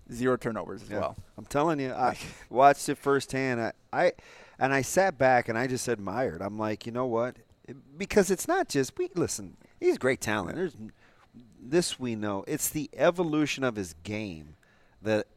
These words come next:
Speaker 2: isn't getting enough credit. He is, he's changing the way that he can play basketball.
Speaker 1: And I'm assuming, uh, a lot of those assists went to Jayden Jackson, who went six for seven from three and finished with twenty-two points.
Speaker 2: Yeah, that's, see, that, see,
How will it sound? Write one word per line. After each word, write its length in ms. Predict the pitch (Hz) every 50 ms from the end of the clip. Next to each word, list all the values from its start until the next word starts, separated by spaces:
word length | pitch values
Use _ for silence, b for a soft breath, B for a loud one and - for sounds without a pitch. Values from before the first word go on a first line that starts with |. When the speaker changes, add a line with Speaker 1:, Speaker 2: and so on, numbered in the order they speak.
| _ _ - _ -
Speaker 2:
isn't 360 | 127 127 113 107 123 - 101
getting 320 | 95 120 120 113 113 104 101
enough 360 | 101 101 104 101 101 - -
credit. 400 | - - 113 104 107 120 127 - _ - - B B B B B B B B B
He 360 | - - - 147 165 165 151
is, 200 | 127 110 - - - -
he's 300 | - - 143 - - -
changing 840 | - - - - 135 135 147 151 151 139 123 120 131 127 120 113 107
the 60 | 113
way 260 | 104 98 110 104 101 101
that 140 | 92 90
he 120 | 98 110 101
can 160 | - 107 92
play 220 | - - 95 95
basketball. 580 | 85 92 85 85 87 - - 92 85 - - - _ _
Speaker 1:
And 220 | - 113 110 110 113
I'm 100 | 113 113
assuming, 420 | 104 - - 143 120 120 113 110 107
uh, 220 | 107 104 101 85
a 40 | 87 110
lot 240 | 110 113 113 113
of 80 | 110 104
those 220 | 107 107 104 101 107
assists 380 | 98 - - 113 101 - -
went 280 | 120 113 107 101 - -
to 260 | - 110 104 98 95 98
Jayden 340 | 95 - 110 104 104 104
Jackson, 380 | 98 104 101 98 101 - 113 104
who 100 | 92 107
went 180 | 107 101 - -
six 300 | - - - 139 - -
for 120 | - 117
seven 380 | - - - 120 107 110 101 92
from 180 | - 101 101 -
three 500 | - 110 107 104 95 82 80 85 95 - _ -
and 180 | - 101 98
finished 300 | - 120 107 98 95 -
with 140 | 104 90 -
twenty-two 400 | - - 123 101 - - - 98
points. 320 | - 95 82 - - -
Speaker 2:
Yeah, 200 | 107 104 101 95
that's, 240 | 92 113 117 120 -
see, 140 | - 143 131
that, 280 | 117 127 135 147 - -
see, 260 | - - 139 131 123